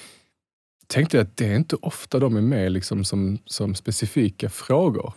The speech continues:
Vi tittar ju ofta på väldigt specifika arter, de hotade arterna. Vi pratar om så här, fåglar, hur sitter de ihop? Hur kan de förflytta sig i stan? Och groddjur är en stor sak. Hur kan de förflytta sig och så? Men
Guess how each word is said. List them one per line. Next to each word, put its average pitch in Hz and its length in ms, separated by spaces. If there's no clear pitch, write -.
Vi 123 100
tittar 139 280
ju 135 80
ofta 123 280
på 110 120
väldigt 104 240
specifika - 840
arter, 113 420
de 90 160
hotade 98 460
arterna. - 460
Vi 90 100
pratar 107 320
om 98 180
så 95 100
här, 85 380
fåglar, 101 680
hur 113 120
sitter - 280
de 98 240
ihop? 92 420
Hur 120 80
kan 104 160
de 101 100
förflytta 101 480
sig - 180
i 92 40
stan? 80 420
Och 78 200
groddjur 113 640
är 101 60
en 98 100
stor 92 220
sak. - 460
Hur 110 80
kan 101 160
de 95 120
förflytta - 560
sig 90 400
och 85 200
så? - 300
Men 101 220